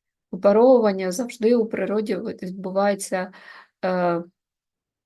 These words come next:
природним шляхом. А ось кипіння — це в нас примусове пароутворення.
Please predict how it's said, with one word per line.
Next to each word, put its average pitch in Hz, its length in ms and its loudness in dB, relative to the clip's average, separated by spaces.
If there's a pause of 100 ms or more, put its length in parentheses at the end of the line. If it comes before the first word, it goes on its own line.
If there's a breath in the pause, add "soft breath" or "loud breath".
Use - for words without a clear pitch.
(300)
природним 220 580 2
шляхом. 208 540 -10 (480)
А 180 120 2
ось 180 180 0
кипіння — 254 640 0 (280)
це 208 200 -4
в 226 60 -4
нас 226 220 -4
примусове 175 840 -4 (120)
пароутворення. 160 760 -8